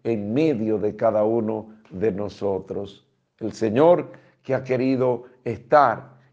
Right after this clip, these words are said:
en la familia, ha querido venir de una familia para así entender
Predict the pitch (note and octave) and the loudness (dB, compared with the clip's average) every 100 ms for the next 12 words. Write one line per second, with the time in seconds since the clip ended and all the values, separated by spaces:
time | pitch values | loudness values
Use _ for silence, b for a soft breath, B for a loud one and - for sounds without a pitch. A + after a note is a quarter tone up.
0 | - A#2 A2 C#3+ C#3 C#3+ C#3 D3 A#2 G#2+ | -8 -6 0 0 0 -2 0 -2 -2 -4
1 | G2+ G2+ b b b A#2 A#2+ C#3 D3 C#3+ | -8 -10 b b b -10 0 4 6 4
2 | C#3 C#3 D3+ C#3+ G#2 - - - G#2+ C3 | 4 2 2 0 -2 -8 -20 -10 0 0
3 | D#3 D3+ C#3+ C3+ C#3 F3+ F#3 F3 C#3+ A#2+ | 2 2 2 2 2 2 4 6 4 2
4 | - - _ _ A2 A2 A2+ G#2+ B2+ C3 | -14 -20 _ _ -4 0 -2 -2 -4 -2
5 | B2 B2 B2+ A2+ G#2+ - A2+ G#2 G2 C3+ | -2 -6 -4 -2 -2 -4 -4 -2 2 4
6 | B2 - | 2 -2